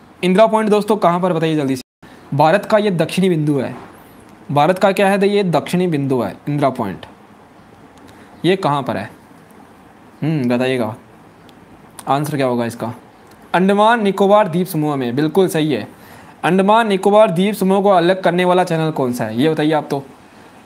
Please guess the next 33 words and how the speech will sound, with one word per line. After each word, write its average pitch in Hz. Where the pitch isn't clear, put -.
अंडमान 190
निकोबार 226
द्वीप 208
समूह 214
को 220
अलग 214
करने 202
वाला 202
चैनल 190
का 190
नाम 180
बताइएगा 180
दोस्तों 180
क्या 165
है। 120
और 151
जो 175
भी 240
एक 220
बार 233
क्लास 214
में 220
जुड़े 190
हैं, 226
एक 196
बार 208
session 202
को 214
like 196
कीजिए 208
जल्दी 190
से 185
जल्दी। 202